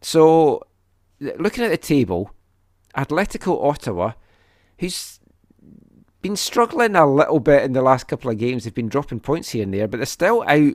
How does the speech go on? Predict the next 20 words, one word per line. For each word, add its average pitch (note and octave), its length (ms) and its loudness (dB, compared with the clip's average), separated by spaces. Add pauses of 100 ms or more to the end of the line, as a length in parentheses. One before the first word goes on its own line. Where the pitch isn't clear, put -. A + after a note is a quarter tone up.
(100)
on B2 220 -4
top, D3+ 440 -2
forty F3+ 460 -2
points B2+ 360 -2
from A2+ 140 -8
their A2+ 100 -2
twenty-threes. - 760 -8
They've A2 120 -4
five C#3 380 -2
games A2 320 -4
left. - 460 -10 (680)
Cavalry E3 460 2
in A#2 100 0
second, A#2+ 580 -4
thirty-seven A#2 800 -4
from G#2 200 -10
their F#2+ 100 -6
twenty-two. E3 800 -6 (360)
Forge D#3 520 0
third, D3 640 0